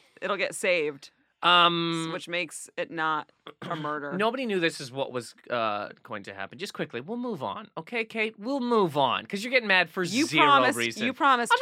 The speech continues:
Speaker 2: not trying to
Speaker 1: fun.
Speaker 2: yell at you.
Speaker 1: You promised
Speaker 2: I am
Speaker 1: fun on
Speaker 2: having
Speaker 1: here.
Speaker 2: fun. Is
Speaker 1: <laughs>
Speaker 2: fun is what's more fun than raising your voice into a microphone? <laughs> You tell me that.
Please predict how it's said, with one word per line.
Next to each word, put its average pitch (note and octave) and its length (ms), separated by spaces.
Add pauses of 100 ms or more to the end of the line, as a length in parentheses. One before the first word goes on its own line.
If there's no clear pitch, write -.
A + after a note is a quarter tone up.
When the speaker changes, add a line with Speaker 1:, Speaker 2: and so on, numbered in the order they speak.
Speaker 2:
not A3+ 80
trying B3 100
to G3 40
Speaker 1:
fun. F3+ 60
Speaker 2:
yell E3+ 180
at E3 60
you. A#3 240
Speaker 1:
You A#3+ 100
promised D#4+ 320
Speaker 2:
I C#4+ 120
am A#3+ 220
Speaker 1:
fun D4+ 40
on A#3+ 120
Speaker 2:
having G3+ 220
Speaker 1:
here. F#3 140
Speaker 2:
fun. C#3 280
Is F3+ 200
Speaker 1:
<laughs> - 0
Speaker 2:
fun B3 440 (360)
is C#4+ 300
what's E4+ 360
more D#4+ 240
fun C4+ 360
than A3 120
raising G3 340
your F#3 120
voice E3 280
into D#3+ 140
a D3+ 60
microphone? C#3+ 580
<laughs> - 60
You C#4 240
tell - 280
me G3+ 140
that. D3+ 400